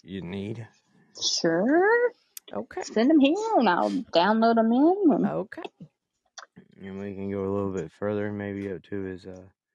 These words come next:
Speaker 1: victim there, and maybe talk about how it started with him.
Speaker 3: Okay. I
Speaker 2: Sure.
Speaker 3: am working on the pictures now.
Speaker 2: Okie dokie.
Speaker 3: Uh,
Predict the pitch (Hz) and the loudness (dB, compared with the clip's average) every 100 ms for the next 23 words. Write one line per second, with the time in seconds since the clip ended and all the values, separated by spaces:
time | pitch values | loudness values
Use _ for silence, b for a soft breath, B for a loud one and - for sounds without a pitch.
0 | _ _ _ _ _ _ - - 101 117 | _ _ _ _ _ _ -20 -16 -12 -10
1 | 98 107 104 110 117 117 110 104 95 101 | -12 -16 -12 -10 -8 -8 -10 -12 -16 -14
2 | 113 110 110 113 110 104 - _ - 104 | -10 -10 -8 -8 -8 -10 -12 _ -20 -14
3 | 110 - _ - 110 110 95 98 98 117 | -14 -14 _ -12 -10 -10 -12 -14 -14 -14
4 | 110 _ _ _ _ _ _ _ _ _ | -14 _ _ _ _ _ _ _ _ _
5 | _ - 226 254 294 - - _ _ _ | _ -6 -4 -4 -6 -10 -20 _ _ _
6 | _ _ _ _ _ 165 160 160 165 147 | _ _ _ _ _ -12 -8 -6 -2 0
7 | - - _ 156 156 170 190 190 202 - | 0 -4 _ -14 -12 -12 -10 -8 -8 -10
8 | 214 - 247 - - - - _ _ _ | -12 -12 -16 -14 -18 -18 -20 _ _ _
9 | _ _ - 170 170 175 - 185 214 - | _ _ 2 6 6 4 0 -2 -2 -4
10 | 185 _ _ _ _ _ _ _ _ _ | -10 _ _ _ _ _ _ _ _ _
11 | _ _ _ _ _ _ _ _ _ _ | _ _ _ _ _ _ _ _ _ _
12 | _ _ _ _ _ _ _ _ _ _ | _ _ _ _ _ _ _ _ _ _
13 | _ _ _ _ _ _ _ _ _ _ | _ _ _ _ _ _ _ _ _ _
14 | _ - 180 175 170 175 175 170 170 170 | _ -20 -16 -14 -14 -16 -16 -16 -18 -18
15 | 165 165 165 | -20 -20 -20